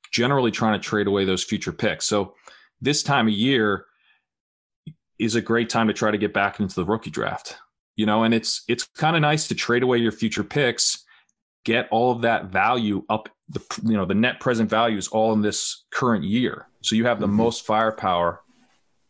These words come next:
Speaker 1: to win your league 'cause the total value of your team is in the current year. If you do that by kinda targeting high floor players, rookies, young guys that are, you're still gonna be able to trade pretty easily this time of year,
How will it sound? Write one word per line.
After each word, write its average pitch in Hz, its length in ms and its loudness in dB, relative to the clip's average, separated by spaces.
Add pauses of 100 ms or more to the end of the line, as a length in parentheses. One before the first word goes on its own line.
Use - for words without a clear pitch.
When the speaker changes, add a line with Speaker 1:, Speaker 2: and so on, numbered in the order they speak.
(160)
Speaker 1:
to - 80 0
win 117 300 2
your 104 160 2
league 113 560 0 (280)
'cause 107 160 -4
the 107 100 0
total 127 340 0
value 113 300 2
of 101 80 -4
your 101 120 -2
team 143 260 0
is 95 120 -2
in 113 180 0
the 98 80 -4
current 101 300 -2
year. 110 420 -2 (560)
If - 140 -8
you 110 80 2
do 123 240 -2
that 120 200 0
by 104 160 0
kinda 101 240 -2
targeting 104 640 0 (400)
high 110 340 -2
floor 107 360 0
players, 104 500 0
rookies, 104 460 -2
young 107 240 2
guys 98 580 0 (380)
that 104 100 0
are, 107 160 -2
you're 104 100 -2
still 113 200 -2
gonna 110 100 0
be 104 60 0
able 98 180 0
to - 60 -12
trade 113 480 0
pretty 104 180 -2
easily 101 600 0 (100)
this 139 300 -2
time 101 260 0
of 92 60 -2
year, 87 420 -2